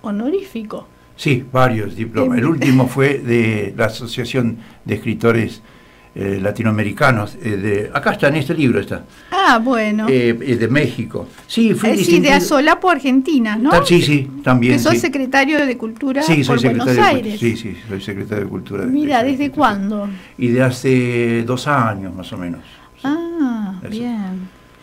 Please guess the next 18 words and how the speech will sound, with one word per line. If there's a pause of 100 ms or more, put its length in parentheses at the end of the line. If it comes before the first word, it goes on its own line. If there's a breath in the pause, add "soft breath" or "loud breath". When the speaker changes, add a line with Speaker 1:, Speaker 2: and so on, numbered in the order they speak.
(340 soft breath)
Speaker 1:
Y
bueno,
acá
sí,
el
diploma
de
honorífico
en
virtud
del
reconocimiento
de
su
destacada
y
distinguida
trayectoria